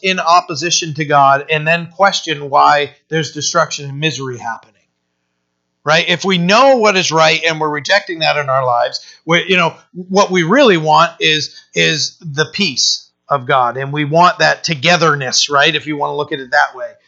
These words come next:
uh, in our lives, we want to have our lives together, and we want peace. There's the opposite of that when there's a rejection of God's word.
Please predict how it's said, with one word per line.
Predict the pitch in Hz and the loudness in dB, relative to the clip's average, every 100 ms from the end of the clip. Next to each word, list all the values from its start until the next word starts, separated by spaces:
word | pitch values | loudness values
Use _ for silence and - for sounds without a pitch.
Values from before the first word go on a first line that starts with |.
| _ _ | _ _
uh, | 156 147 139 | 0 0 2
in | 185 | 0
our | 175 160 | 2 2
lives, | 151 147 131 120 | 4 4 2 -2
we | 139 | -4
want | 160 | -2
to | |
have | 165 170 | 2 4
our | 160 | 4
lives | 151 156 170 151 | 4 4 2 -2
together, | 175 151 151 147 | -8 -4 -2 -2
and | 143 147 | -4 -6
we | 143 | -8
want | 139 135 131 | -4 -4 -4
peace. | - 117 - - - _ _ - | -16 -20 -12 -10 -12 _ _ -4
There's | 165 156 | -2 -2
the | 147 160 | -4 0
opposite | 185 196 175 151 156 143 | 4 4 2 0 0 -2
of | 127 | 0
that | 135 127 - - - | 2 0 -2 -16 -14
when | - 165 156 147 - _ - | -2 0 0 -4 -14 _ -2
there's | 165 160 151 160 | 2 2 0 0
a | 151 | 0
rejection | 143 147 131 156 151 151 135 | 2 0 2 0 0 -2 -4
of | 127 147 123 | -4 -4 -2
God's | 131 131 127 113 | 0 0 0 -4
word. | 135 117 98 | -4 -4 -8